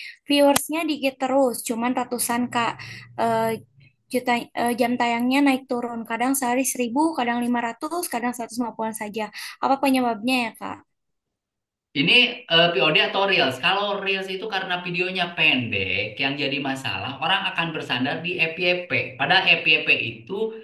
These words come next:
Speaker 2: ketemunya kesempatan dengan kemampuan, plus tangan Tuhan. Ada F Y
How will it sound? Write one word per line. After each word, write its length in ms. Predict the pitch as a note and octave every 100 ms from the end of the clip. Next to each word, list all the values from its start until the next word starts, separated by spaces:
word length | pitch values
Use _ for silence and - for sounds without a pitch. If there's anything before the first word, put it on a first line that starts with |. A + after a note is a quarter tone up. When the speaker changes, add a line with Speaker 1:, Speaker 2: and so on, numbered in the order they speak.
| -
Speaker 2:
ketemunya 720 | - E3 D#3 E3+ G3 G#3 A3+
kesempatan 880 | G3+ F3 E3 D3+ - - F#3 G3+ F#3
dengan 320 | D3+ D#3+ E3+
kemampuan, 800 | D3+ D3+ D#3 D#3 F3+ D#3 A#2 G#2+
plus 320 | E3 G3 G3
tangan 480 | C#3+ C#3+ D3+ E3 E3
Tuhan. 640 | - F#3+ F3+ F3 D3 B2+ A#2+ - - -
Ada 320 | C#4 E4 C4 F3+ E3
F 80 |
Y 160 | E3 D#3